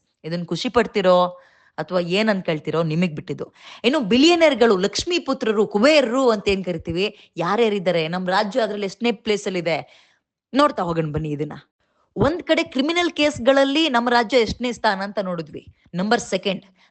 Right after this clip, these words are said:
ನಂಬರ್ ಒನ್ ಸ್ಥಾನದಲ್ಲಿ ಒಂದ್ ಬಂದಿದೆ, ಏನ್ ಗೊತ್ತಾ? ಲಕ್ಷ್ಮೀ ಪುತ್ರರು ಅಂತ ಅನ್ಸ್ಕೊಂಡಿರೋರು ನಮ್ ಸುತ್ತಮುತ್ತ ನಮ್ ರಾಜಕಾರಣಿಗಳು ಎಷ್ಟು ಜನ ಇದ್ದಾರೆ ಅಂತ ಹೇಳ್ತೀನಿ ಕೇಳಿ.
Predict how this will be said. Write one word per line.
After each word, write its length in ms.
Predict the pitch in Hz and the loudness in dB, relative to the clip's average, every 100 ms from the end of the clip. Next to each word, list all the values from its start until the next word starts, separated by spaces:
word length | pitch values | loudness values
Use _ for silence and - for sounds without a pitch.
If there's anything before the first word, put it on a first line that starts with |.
| 165 | -4
ನಂಬರ್ 360 | 214 233 233 | -2 2 2
ಒನ್ 260 | 185 240 302 | 4 2 0
ಸ್ಥಾನದಲ್ಲಿ 460 | - 233 226 220 202 | -2 0 0 0 -2
ಒಂದ್ 200 | 190 175 | 0 -2
ಬಂದಿದೆ, 300 | 170 143 135 | -2 -6 -2
ಏನ್ 220 | 185 214 | -2 0
ಗೊತ್ತಾ? 560 | 170 170 220 - _ - | -2 -4 -6 -10 _ -2
ಲಕ್ಷ್ಮೀ 440 | 190 - - 294 | 0 0 -4 -4
ಪುತ್ರರು 540 | 285 247 - 226 214 220 | -4 -6 -4 -4 -2 -4
ಅಂತ 160 | 202 | -4
ಅನ್ಸ್ಕೊಂಡಿರೋರು 600 | 190 196 - 196 180 190 | -6 -6 -8 -6 -4 -6
ನಮ್ 160 | 190 160 | -6 -12
ಸುತ್ತಮುತ್ತ 580 | - 170 220 220 196 208 | -12 -4 -2 -2 -4 -6
ನಮ್ 200 | 185 160 | -8 -4
ರಾಜಕಾರಣಿಗಳು 800 | 165 202 - 208 202 185 202 170 - - | -2 -2 -2 -4 -2 -2 -2 -4 -8 -12
ಎಷ್ಟು 360 | 165 - - 214 | -10 -10 -8 -4
ಜನ 200 | 180 185 | -4 -4
ಇದ್ದಾರೆ 280 | 175 170 | -2 0
ಅಂತ 140 | 170 165 | 0 -2
ಹೇಳ್ತೀನಿ 360 | 160 170 170 | -4 -2 -4
ಕೇಳಿ. 380 | 156 147 135 233 | -4 -6 -6 -10